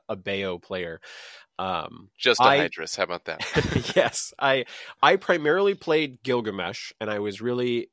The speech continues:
Speaker 1: exploring, um, Gilgamesh Ursa and the, the spiked shield builds, and I really liked it.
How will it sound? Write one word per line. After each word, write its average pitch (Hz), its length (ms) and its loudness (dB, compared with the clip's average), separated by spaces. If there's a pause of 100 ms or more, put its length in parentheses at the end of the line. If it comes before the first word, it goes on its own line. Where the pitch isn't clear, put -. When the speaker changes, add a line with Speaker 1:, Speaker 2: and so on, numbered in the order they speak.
Speaker 1:
exploring, 113 1040 -2
um, 90 500 -4
Gilgamesh 98 500 -6
Ursa 156 600 2
and 98 440 -8 (380)
the, 87 340 -6
the 92 60 -10
spiked 90 320 -4
shield 175 380 0
builds, 147 340 4
and 101 80 -4
I 92 40 -4
really 87 220 -10
liked 120 400 -2
it. 127 260 0